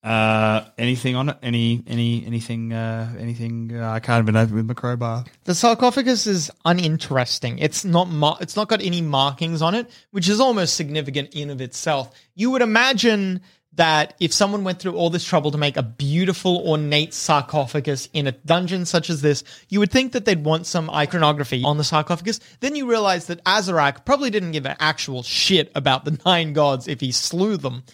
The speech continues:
Speaker 2: and just made this because it was the easiest thing to do, or he didn't, he just didn't care.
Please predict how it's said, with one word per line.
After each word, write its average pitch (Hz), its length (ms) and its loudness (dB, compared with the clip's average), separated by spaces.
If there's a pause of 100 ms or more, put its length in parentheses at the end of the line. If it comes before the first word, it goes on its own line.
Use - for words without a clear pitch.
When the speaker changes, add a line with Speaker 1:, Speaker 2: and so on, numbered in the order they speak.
(380)
Speaker 2:
and 139 520 -2 (580)
just 160 260 -2
made 160 300 2
this 156 220 0
because 160 420 0
it 185 120 -6
was 147 200 0
the 151 100 0
easiest 139 600 -2
thing 147 240 0
to 139 100 -8
do, 233 220 2
or 247 260 4
he 214 120 0
didn't, 196 400 -4
he 208 120 -4
just 185 220 -2
didn't 123 320 -4
care. - 260 -16